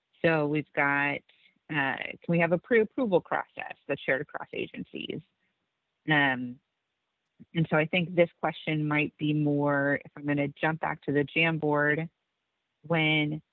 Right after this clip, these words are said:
that question came up, we've got all these little red stickies, um, you know, that are kind of telling us they don't have a shared system to store these things. Um, you know, it's,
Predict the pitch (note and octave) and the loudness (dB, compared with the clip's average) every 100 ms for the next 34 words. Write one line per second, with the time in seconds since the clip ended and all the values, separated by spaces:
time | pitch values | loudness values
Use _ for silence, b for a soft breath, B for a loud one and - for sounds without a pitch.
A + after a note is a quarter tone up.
0 | _ E3 - - E3+ - E3 D#3 D#3+ _ | _ -4 -2 -2 -4 -2 -2 -2 -6 _
1 | _ - - D#3 - E3+ - D#3 - D3+ | _ -12 -2 -2 2 0 0 -2 0 0
2 | C#3+ D3+ D#3 D#3+ D#3 D3 C#3+ C#3+ - _ | 2 0 0 -2 -2 0 0 -2 -8 _
3 | _ _ _ - C#3+ D3+ D3+ D#3 - - | _ _ _ -14 -6 -2 -2 -4 -8 -8
4 | E3+ F#3+ F#3 G3 - _ _ D#3+ D3+ C#3 | -6 -4 -2 -2 -4 _ _ -4 0 0
5 | C3+ D3 _ _ _ _ _ _ _ - | -2 -6 _ _ _ _ _ _ _ 0
6 | D#3 C#3 D3 D3+ E3 D#3+ D3 - D#3 D3 | 2 2 2 0 0 -4 -6 -2 -2 0
7 | D3 C#3+ D3+ _ _ _ _ _ _ _ | 0 0 -2 _ _ _ _ _ _ _
8 | D#3 D#3 - - F3+ F#3 - F3+ E3+ - | -2 -2 -2 -2 0 -2 -4 -4 -4 -8
9 | F3 F3+ E3+ - F3 - E3+ E3 E3 E3+ | -10 -6 -6 -6 -12 -2 0 2 0 -2
10 | - E3 E3 D#3+ D#3+ E3+ _ _ _ _ | -2 -2 0 -2 -2 -6 _ _ _ _
11 | _ _ _ _ - D3 C#3 C3+ C3+ C3+ | _ _ _ _ -18 -8 -2 0 0 -2
12 | C3+ _ _ _ _ _ _ _ _ _ | -4 _ _ _ _ _ _ _ _ _
13 | _ _ _ _ _ _ _ - D#3 C3+ | _ _ _ _ _ _ _ -2 0 2
14 | C3 | 0